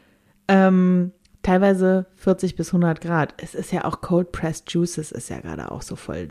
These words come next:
Die werden dann durch so eine Zentrifuge ge-, gejagt, ähm, oder wenn du was in einen Hochleistungsmixer reinballerst, dann wird dir halt auch das Mahlwerk wird dir warm oder, ähm, die Zentrifuge oder keine Ahnung.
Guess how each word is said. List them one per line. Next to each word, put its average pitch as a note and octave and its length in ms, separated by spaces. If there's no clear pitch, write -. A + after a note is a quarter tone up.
Die - 100
werden C#3 180
dann C#3+ 160
durch D3 160
so D#3+ 100
eine D3 140
Zentrifuge D#3+ 680
ge-, A#2 160
gejagt, D3+ 500
ähm, D#3+ 400
oder E3 260
wenn E3 100
du E3+ 80
was E3+ 140
in D#3 140
einen D3+ 100
Hochleistungsmixer C#3+ 1040
reinballerst, C3 640
dann D#3 220
wird F3+ 180
dir F3 180
halt E3 220
auch F#3+ 260
das - 520
Mahlwerk F#3 680
wird F3 160
dir F3 160
warm E3 400
oder, D#3+ 540
ähm, D#3 540
die D#3+ 340
Zentrifuge F3+ 720
oder E3 220
keine D3 320
Ahnung. A2 300